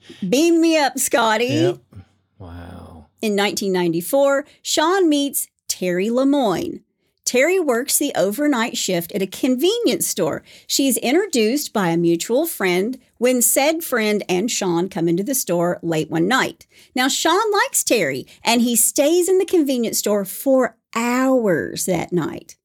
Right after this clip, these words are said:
Speaker 2: just talking to Terry.
Speaker 1: He's schmittened.
Speaker 2: Yeah,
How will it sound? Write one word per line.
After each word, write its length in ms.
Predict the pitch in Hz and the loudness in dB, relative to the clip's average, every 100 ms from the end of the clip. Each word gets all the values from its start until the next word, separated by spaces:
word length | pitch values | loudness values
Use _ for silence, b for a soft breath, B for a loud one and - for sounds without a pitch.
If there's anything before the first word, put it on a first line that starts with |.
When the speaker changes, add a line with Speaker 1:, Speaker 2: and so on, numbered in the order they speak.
| - | -4
Speaker 2:
just 460 | 170 226 226 247 - | 0 2 2 -2 -2
talking 380 | 247 208 180 185 | 0 0 -2 -4
to 80 | 208 | -4
Terry. 340 | 190 - - | -4 -6 -4
Speaker 1:
He's 140 | 117 | -4
schmittened. 720 | - - 120 147 104 92 85 - | -4 -8 -8 -8 -8 -10 -10 0
Speaker 2:
Yeah, 140 | 381 | 0